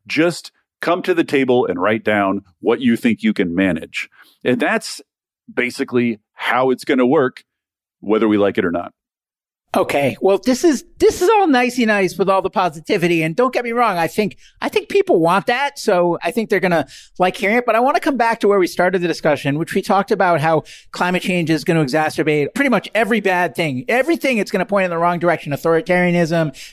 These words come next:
Speaker 2: nationalism, inequality, scarcity mindset, forced migration. You didn't say that one, but that's probably another one, right? So, and since so much of that is baked in, and since in the aggregate as a world, our emissions are still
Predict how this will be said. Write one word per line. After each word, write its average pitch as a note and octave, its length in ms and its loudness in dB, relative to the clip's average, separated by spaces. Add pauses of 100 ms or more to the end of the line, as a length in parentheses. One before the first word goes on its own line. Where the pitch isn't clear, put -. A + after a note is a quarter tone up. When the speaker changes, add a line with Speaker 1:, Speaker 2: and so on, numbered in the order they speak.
Speaker 2:
nationalism, D#3+ 800 0
inequality, D3+ 1120 0 (120)
scarcity D#3+ 500 0
mindset, D3 920 0 (100)
forced A#3 420 -2
migration. G3 520 0
You F3+ 100 2
didn't F3 160 2
say E3 180 0
that D#3+ 180 0
one, D#3 200 -2
but D3+ 100 0
that's D#3 180 0
probably E3 280 0
another D#3+ 260 2
one, D#3+ 140 0
right? F#3 200 -2
So, G#3 220 0 (300)
and A#3 160 0
since - 260 -4
so G4+ 160 0
much A#4 200 0
of G4 40 2
that D#4 140 0
is - 100 -2
baked G#3+ 320 -2
in, E3+ 400 0 (120)
and G#3+ 120 2
since A#3+ 320 0
in A#3 80 2
the G3+ 120 0
aggregate G3 540 -2
as F3 140 0
a D#3+ 60 -2
world, G3 400 2
our D#3+ 100 4
emissions E3+ 400 -4
are E3+ 60 -4
still E3 420 0